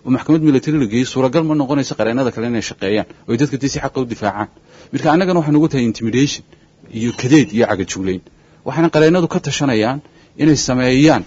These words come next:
shaqo ka joojin guud inta Cabdirasaaq xorriyaddiisa loo soo celinayo. Inta keliya annagu codsanaynaa axsaanna ma rabno,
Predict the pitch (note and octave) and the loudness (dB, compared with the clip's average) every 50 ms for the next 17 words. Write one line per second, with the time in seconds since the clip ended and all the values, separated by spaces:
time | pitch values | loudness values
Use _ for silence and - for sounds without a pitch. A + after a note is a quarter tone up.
0 | - _ - - - - B2 - - A2 - B2+ A2+ - - D3+ A#2+ A2 G#2+ G#2+ | -10 _ -12 -10 -8 -8 -8 -8 -10 -6 -4 -4 -4 -4 -4 -8 -8 -6 -6 -6
1 | G2 - - - _ _ _ _ _ _ _ _ _ - D3 - B2 G#2 B2+ A#2+ | -6 -8 -12 -18 _ _ _ _ _ _ _ _ _ -6 -4 -2 0 0 -2 0
2 | - C#3+ B2 A#2+ B2+ B2 A2+ G#2+ G2 - G2+ G#2 F#2 - F#2 E2 E2 E2 G2 F2+ | 0 -2 -2 0 -2 -2 -2 -4 -6 -6 -4 -4 -4 -4 -6 -8 -8 -8 -8 -8
3 | F2+ G2 B2 C#3 _ _ _ _ _ _ - _ - E3+ D3+ - C#3+ - - - | -6 -8 -8 -10 _ _ _ _ _ _ -14 _ -6 -6 -6 -6 -8 -10 -8 -6
4 | E3 E3 F#3 E3 D3 C3 C#3 B2+ G#2+ G#2 G#2+ - - B2 A#2 A2 G#2 F#2 - - | -4 -2 0 0 0 0 -2 -2 -2 -4 -6 -6 -6 -6 -4 -4 -4 -6 -6 -6
5 | - C3+ C3+ D3 D3 C#3 C#3+ C#3 C#3 C3 C#3 C#3+ | -4 -4 -2 -2 -2 -4 -6 -8 -8 -10 -10 -10